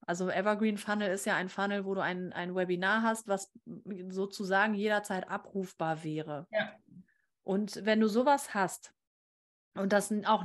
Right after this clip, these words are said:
Speaker 1: läuft und du es nicht verändern <laughs> willst die nächsten Wochen, dann macht so eine super Automation total Sinn, weil dann kannst du es einmal einrichten und dann läuft das im Hintergrund immer weiter. Aber, ähm, also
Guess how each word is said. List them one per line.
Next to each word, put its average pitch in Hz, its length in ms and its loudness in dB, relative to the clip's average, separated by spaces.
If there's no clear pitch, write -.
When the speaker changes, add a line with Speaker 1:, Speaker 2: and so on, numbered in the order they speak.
Speaker 1:
läuft 226 560 6
und 226 180 2
du 240 80 4
es 233 140 2
nicht 285 200 0
verändern 226 560 4
<laughs> - 60 -18
willst 226 320 6
die 214 80 -2
nächsten 196 340 -4
Wochen, 190 420 2
dann 254 240 6
macht 254 240 4
so 240 60 2
eine 226 160 4
super 233 440 2
Automation 226 680 2
total 202 460 0
Sinn, 175 440 0
weil 170 160 2
dann 196 200 2
kannst 208 220 -4
du 202 40 -8
es - 60 -12
einmal 180 260 -2
einrichten 233 580 0
und 208 140 -2
dann 196 80 0
läuft 190 280 2
das 185 120 -6
im 165 100 -6
Hintergrund 196 600 -2
immer 277 260 0
weiter. - 460 -6
Aber, 240 640 6
ähm, 208 760 0
also 208 260 2